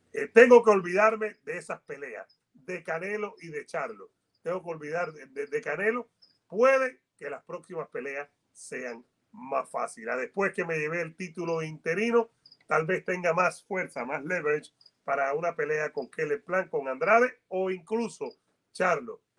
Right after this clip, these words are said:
Tengo que ver e ir pelea por pelea. Tengo que ver qué, cuál es la mejor opción después de mi pelea con Lemieux". Ellos todos pe-, pegan duro.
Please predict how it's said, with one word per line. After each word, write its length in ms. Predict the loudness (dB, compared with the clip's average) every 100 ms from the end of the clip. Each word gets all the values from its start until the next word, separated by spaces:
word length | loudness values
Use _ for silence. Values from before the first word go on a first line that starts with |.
| _
Tengo 340 | -6 -4 -4
que 120 | -6 -4
ver 280 | -2 -4 -6
e 120 | -12
ir 200 | -12 -10
pelea 460 | -8 -6 -4 -6 -6 _
por 200 | -12 -12
pelea. 380 | -8 -8 -6 -8 -14 _ _ -4
Tengo 380 | -2 0 -2
que 100 | -2
ver 260 | -2 -2 -4
qué, 220 | -6 -6
cuál 220 | -4 -2
es 80 | 0
la 100 | 0
mejor 220 | -2 0
opción 340 | -2 -2 -6 -4
después 320 | -6 -2 0
de 80 | 0
mi 120 | -6
pelea 420 | -6 -2 0 -2 _ _ _
con 260 | 2 2 0
Lemieux". 420 | -8 -8 -8 -10 _ _ -10
Ellos 260 | -6 -6
todos 340 | 0 2 2 2
pe-, 260 | 4 2 2
pegan 400 | 0 2 2 2
duro. 380 | 2 4 4